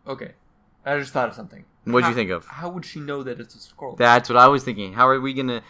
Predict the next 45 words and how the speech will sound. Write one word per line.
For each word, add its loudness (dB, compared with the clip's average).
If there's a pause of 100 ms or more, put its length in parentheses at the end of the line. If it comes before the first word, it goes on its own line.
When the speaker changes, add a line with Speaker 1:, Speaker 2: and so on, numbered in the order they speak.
(280)
Speaker 2:
is -4
the -2
audience 2
gonna -2
know? -2
Is -4
she -8
gonna -4
have, -6
like, -6
supervision -8
so -10
the -4
audience -2
doesn't -6
know -4
who's -10
a -14
Skrull 0
and -2
Speaker 1:
No, 0
Speaker 2:
who 2
Speaker 1:
no, 2
no. 0
Speaker 2:
isn't? -4
Speaker 1:
If -4
they -2
had -2
supervision, -12 (180)
then -12 (1800)
every -4
Skrull -10
would -14
have -4
that -6
ability, -10
which -18
would -14 (360)
in -12
turn -8
make, -12 (640)
Speaker 2:
No, 0
Speaker 1:
I 0
mean, 0
Speaker 2:
she -6